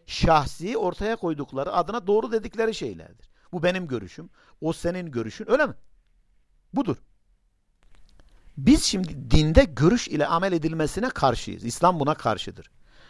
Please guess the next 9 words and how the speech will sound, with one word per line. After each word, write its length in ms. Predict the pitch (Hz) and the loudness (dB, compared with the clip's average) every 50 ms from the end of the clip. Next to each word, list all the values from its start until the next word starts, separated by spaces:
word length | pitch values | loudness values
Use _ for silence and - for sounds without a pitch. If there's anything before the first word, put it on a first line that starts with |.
| - - - - | -20 -16 4 10
Az 180 | 180 226 175 | 10 10 10
önceki 360 | 185 190 175 165 160 - - | 8 2 2 0 0 0 4
ayetleri 500 | - 185 165 143 127 113 - - 139 165 | 6 8 8 8 6 2 0 -6 -8 -8
tekrarlamakta 760 | 175 - 175 143 - 143 135 131 127 120 123 117 - - 233 | -6 -6 -6 -6 -2 -4 -4 -4 -2 -6 -6 -8 -6 -6 -8
fayda 380 | 208 - 165 151 139 123 113 98 | 2 4 4 4 6 4 0 -2
vardır. 340 | 85 82 78 - - _ _ _ _ | -4 -10 -12 -18 -20 _ _ _ _
Senin 220 | _ - 139 175 190 | _ -6 -6 -4 -2
adın 280 | 170 156 147 202 180 | -2 -2 -2 -4 -6
neydi? 260 | 143 117 110 - - | -4 -6 -8 -8 -12